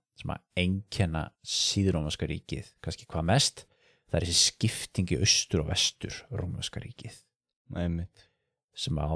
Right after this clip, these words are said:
Speaker 1: á, sem sagt, rætur sínar í fjórveldinu.
Speaker 2: Einmitt. Og þá sjáum við einmitt þetta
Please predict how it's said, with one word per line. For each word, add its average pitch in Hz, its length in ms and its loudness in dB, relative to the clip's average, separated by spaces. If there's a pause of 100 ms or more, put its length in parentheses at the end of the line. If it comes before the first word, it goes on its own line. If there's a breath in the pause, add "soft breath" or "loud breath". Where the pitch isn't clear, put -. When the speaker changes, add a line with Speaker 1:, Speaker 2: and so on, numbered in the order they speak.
(280)
Speaker 1:
á, - 80 -6 (160)
sem 87 220 -6
sagt, - 180 -6
rætur 82 240 -2
sínar 78 320 -4
í 87 60 -2 (360)
fjórveldinu. 139 460 2 (580)
Speaker 2:
Einmitt. 87 520 -2 (160)
Og 101 100 -6
þá 117 140 6
sjáum 110 260 6
við 101 140 6
einmitt 101 340 -2 (640 soft breath)
þetta 113 300 6